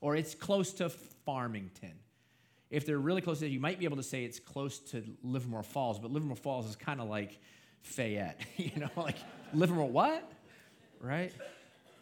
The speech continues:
That's what it was like. Nazareth was not particularly well known.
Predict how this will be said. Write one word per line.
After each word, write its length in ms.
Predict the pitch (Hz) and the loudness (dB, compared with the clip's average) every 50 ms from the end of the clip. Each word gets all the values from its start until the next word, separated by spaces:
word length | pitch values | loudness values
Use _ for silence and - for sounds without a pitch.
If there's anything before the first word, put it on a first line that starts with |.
| - - - - _ _ _ _ _ _ _ - | -20 -20 -20 -20 _ _ _ _ _ _ _ -4
That's 320 | 127 151 156 156 - - | -2 -2 -2 -4 -6 -4
what 80 | 151 139 | -4 -4
it 80 | 135 | -2
was 240 | 131 127 117 107 107 | -4 -4 -6 -6 -6
like. 320 | 117 127 139 131 113 101 - - - _ _ _ _ _ _ _ _ _ _ _ _ _ - | -4 -4 -2 -4 -4 -6 -10 -16 -20 _ _ _ _ _ _ _ _ _ _ _ _ _ -4
Nazareth 460 | 156 220 254 285 285 240 220 175 - | 0 4 4 4 4 4 2 0 0
was 180 | 170 156 139 156 | 0 0 0 2
not 420 | 170 196 214 208 185 160 - - - - _ _ _ _ - | 2 4 4 6 4 4 2 -4 -12 -20 _ _ _ _ -8
particularly 600 | - 147 - - 190 180 185 151 147 139 135 131 131 | -6 -6 0 0 0 0 0 -2 0 0 2 0 2
well 240 | 123 131 123 117 | 2 2 2 2
known. 260 | 117 120 123 120 107 | 0 -2 -2 -4 -4